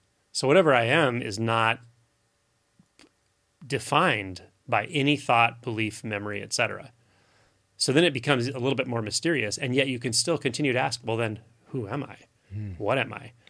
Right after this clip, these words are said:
Speaker 1: And you can turn your attention back on itself. In fact, you turn your attention back to the root of attention itself. And that's where the magic is. That's p-, proper self-inquiry,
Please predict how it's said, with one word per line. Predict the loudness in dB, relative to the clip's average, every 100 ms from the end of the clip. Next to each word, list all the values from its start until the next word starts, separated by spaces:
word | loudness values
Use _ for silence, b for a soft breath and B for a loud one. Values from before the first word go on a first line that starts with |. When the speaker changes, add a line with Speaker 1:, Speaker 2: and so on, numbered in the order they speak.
| b b -2
Speaker 1:
And | -2
you | 0 -4
can | -6 -6 -8 0
turn | 4 6
your | 6
attention | 2 0 0 -2 -4 -2
back | -2 -2 -4
on | -8
itself. | -4 2 4 4 0 -10 _ b b b b
In | -4
fact, | 0 0 0
you |
turn | -4 -2 0
your | -2
attention | 0 0 2 0 0
back | 0 0
to | -2 -8
the | -4
root | -2 -2
of | -4 -8
attention | -6 -6 -6
itself. | -10 -8 -8 -10 -16 -20 b b b b b b -10
And | 0
that's | 2 2
where | -2
the |
magic | -6 -6 -8 -8
is. | -8 -6 -8 -8 -2
That's | 0 0 -2
p-, | -8 -20 _ _ -20 _ _ -4
proper | 2 4 2 -4
self-inquiry, | -2 -2 -4 -8 -6 -4 -4 -6 -12 -18